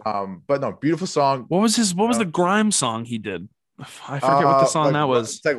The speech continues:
Speaker 1: it's like Rush, Worcester or some shit. Like, he
Speaker 2: He
Speaker 1: had a
Speaker 2: did
Speaker 1: lot
Speaker 2: that
Speaker 1: of gra-,
Speaker 2: gri-, that
Speaker 1: he had a
Speaker 2: was
Speaker 1: lot of
Speaker 2: like, that
Speaker 1: grime
Speaker 2: was, like,
Speaker 1: songs.
Speaker 2: early twenty twenty, I think, right? Or was that late? It was, like, late twenty nineteen, early
Speaker 1: Oh,
Speaker 2: twenty twenty.
Speaker 1: oh, oh, oh, Headie One.
Speaker 2: Yeah.
Speaker 1: Oh, yeah, <laughs> yeah, yeah, no.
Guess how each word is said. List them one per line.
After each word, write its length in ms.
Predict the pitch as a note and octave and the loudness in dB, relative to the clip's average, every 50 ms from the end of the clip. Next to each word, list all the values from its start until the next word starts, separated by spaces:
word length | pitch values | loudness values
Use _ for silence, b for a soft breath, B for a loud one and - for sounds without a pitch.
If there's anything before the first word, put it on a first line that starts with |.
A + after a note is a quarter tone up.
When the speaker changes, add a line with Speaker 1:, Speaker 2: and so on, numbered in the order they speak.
| A2+ B2+ | -4 -10
Speaker 1:
it's 120 | B2 - | -6 -2
like 180 | D3+ C#3+ - - - | -2 -2 -2 -4 -14
Rush, 480 | A2 G2 B2+ C3 C#3 C#3+ - - - - | -6 0 0 0 0 0 -6 -14 -16 -14
Worcester 760 | G#2 A#2 C#3+ C#3+ - - F3+ D3+ C#3+ - - - D#3+ D3 C3+ | -10 -10 -8 -8 -6 -4 -4 -4 -4 -6 -2 0 2 2 2
or 40 | C#3 | 0
some 240 | C#3 - C#3 C3 A#2 | -2 -8 -10 -10 -8
shit. 260 | - C3 B2+ C3 - _ _ _ _ _ _ _ _ _ _ _ _ _ _ _ _ _ _ _ _ _ _ | -6 -4 -4 -4 -6 _ _ _ _ _ _ _ _ _ _ _ _ _ _ _ _ _ _ _ _ _ _
Like, 140 | - G3+ A3 | 0 2 2
he 60 | G#3 | 4
Speaker 2:
He 40 | G3 | 6
Speaker 1:
had 40 | A3 | 6
a 60 | A#3+ | 6
Speaker 2:
did 40 | G3+ | 8
Speaker 1:
lot 60 | F#3+ G3 | 8 6
Speaker 2:
that 60 | F#3+ | 6
Speaker 1:
of 60 | F3 | 6
gra-, 180 | D#3 D#3 D3+ - | 4 4 4 2
Speaker 2:
gri-, 100 | - - _ _ _ _ _ _ _ _ | 0 -8 _ _ _ _ _ _ _ _
that 60 | E3 | 0
Speaker 1:
he 0 | |
had 60 | D3 | 2
a 40 | D#3 | 2
Speaker 2:
was 100 | E3 E3 | 2 4
Speaker 1:
lot 40 | D#3+ | 4
of 60 | F#3+ | 2
Speaker 2:
like, 80 | F#3 E3 | 2 2
that 60 | D#3+ | 0
Speaker 1:
grime 140 | - D3 D3 | -2 0 0
Speaker 2:
was, 100 | F3+ G3+ | 0 0
like, 120 | A3+ A3 | -2 -2
Speaker 1:
songs. 100 | F3+ D3+ | -2 -4
Speaker 2:
early 300 | - D3 D3+ E3 F3 D#3+ | -4 -2 -2 0 0 -2
twenty 320 | D3+ - - D#3+ D3+ C#3+ B2+ | -4 -4 -8 -8 -8 -8 -8
twenty, 340 | - - C3+ D3+ C#3 A2 G2 | -10 -10 -10 -8 -8 -8 -10
I 60 | F2+ | -12
think, 280 | - _ F#2 C2 D#2 - | -14 _ -16 -18 -14 -12
right? 220 | C#2 F2 G#2 A2 | -8 -6 -4 -4
Or 80 | A#2 G#2+ | -4 -6
was 160 | A2 G#2+ G#2+ | -6 -6 -6
that 120 | A2+ A2+ | -6 -6
late? 240 | F2 A#2+ A#2+ A2 G2 | -4 -4 -4 -4 -2
It 40 | - | -2
was, 100 | C3 C3 | -2 -2
like, 120 | C3 B2+ A#2+ | -4 -6 -8
late 240 | A#2 B2 B2 B2 A#2+ | -8 -6 -6 -8 -8
twenty 200 | - - B2+ B2 | -8 -10 -8 -8
nineteen, 420 | A#2+ A#2+ A#2 A#2 A#2 A2 A2+ G#2+ G#2 | -6 -8 -8 -10 -10 -10 -8 -4 -4
early 200 | G2+ G2+ G2 G3 | -4 -2 0 0
Speaker 1:
Oh, 80 | G3 | 0
Speaker 2:
twenty 180 | G3 F#3+ F3 - | 2 2 0 0
twenty. 340 | - - G#2 G#2 G2+ E3 D3+ | -2 -2 -2 -2 -2 -2 -2
Speaker 1:
oh, 300 | D#3 E3 D#3+ D3 C3+ B2 - | -4 -4 -4 -6 -6 -8 -10
oh, 240 | - C#3 C#3 B2+ A2+ - | -8 -6 -4 -4 -6 -6
oh, 40 | |
Headie 260 | A2+ C3+ D3 C#3+ C#3 C3+ | -6 -8 -6 -6 -6 -8
One. 340 | C3 C#3 B2+ G#2 F2 D#2+ F2+ _ _ _ _ _ _ _ _ - | -6 -8 -8 -8 -12 -16 _ _ _ _ _ _ _ _ _ -8
Speaker 2:
Yeah. 260 | - C3 A#2+ A2 G2+ - _ _ _ _ _ _ _ _ _ _ _ _ _ - | -2 0 0 0 -2 -6 _ _ _ _ _ _ _ _ _ _ _ _ _ -2
Speaker 1:
Oh, 80 | C3+ | 0
yeah, 240 | D3+ E3 D#3+ E3+ G#3+ - | 0 2 2 0 0 -2
<laughs> 60 | - | -4
yeah, 440 | - G#3+ A#3 A#3 G#3+ F3+ F#3 F#3+ F#3+ | -2 0 0 2 2 0 0 0 -2
yeah, 60 | E3 D#3+ | -4 -4
no. 180 | F3 F3 C#3 | -4 -6 -6